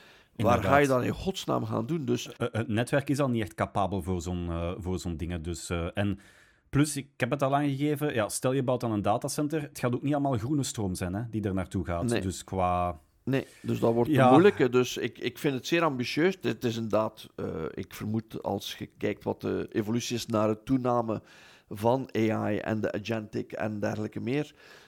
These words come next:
Speaker 2: zal het nodig zijn. Maar ik denk dat we ook misschien moeten nagaan of dat het verstandig is om al die A I slop te laten genereren. Als je kijkt dat in Spotify, wat is het nu, twintig procent is al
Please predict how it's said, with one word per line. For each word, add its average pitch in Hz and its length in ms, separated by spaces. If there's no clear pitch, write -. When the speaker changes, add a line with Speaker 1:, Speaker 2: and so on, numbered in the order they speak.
Speaker 2:
zal 123 220
het 110 100
nodig 147 200
zijn. 175 280
Maar 113 180
ik 104 160
denk 104 200
dat 95 160
we 120 60
ook 123 100
misschien 147 280
moeten 135 240
nagaan 139 560
of - 380
dat - 160
het 110 240
verstandig 131 460
is 127 120
om 90 140
al 135 220
die 110 340
A 139 160
I 143 120
slop - 380
te 147 80
laten 143 280
genereren. 139 400
Als 127 160
je 113 60
kijkt 135 240
dat 117 160
in 113 120
Spotify, 147 560
wat 131 100
is 151 60
het - 100
nu, 156 100
twintig 165 240
procent 156 380
is 127 120
al 131 360